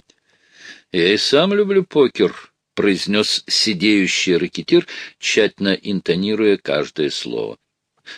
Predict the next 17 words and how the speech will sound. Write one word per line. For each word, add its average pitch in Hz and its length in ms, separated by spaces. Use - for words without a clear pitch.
Он 131 160
допил 80 320
виски 131 440
и 95 280
вопросительно 95 600
посмотрел 80 460
на 78 160
гостя. 62 500
«А - 80
почему - 300
бы 65 160
и 64 40
нет?» — - 340
с 85 160
готовностью 98 720
ответил 87 640
Карстерс. - 640